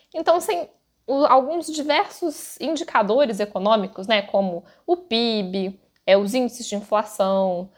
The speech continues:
eles servem pra gente ter uma noção de pra onde é que tá indo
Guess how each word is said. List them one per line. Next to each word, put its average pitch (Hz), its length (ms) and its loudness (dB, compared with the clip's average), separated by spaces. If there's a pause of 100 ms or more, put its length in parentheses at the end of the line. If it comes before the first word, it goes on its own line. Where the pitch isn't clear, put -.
(300)
eles 277 280 0
servem 240 880 0
pra 277 260 2
gente 302 380 -4
ter 339 500 -2
uma 330 320 0
noção 320 600 0
de - 80 -14
pra 302 160 2
onde 294 120 2
é 302 60 4
que 311 120 -6
tá 320 220 -4
indo 262 460 -2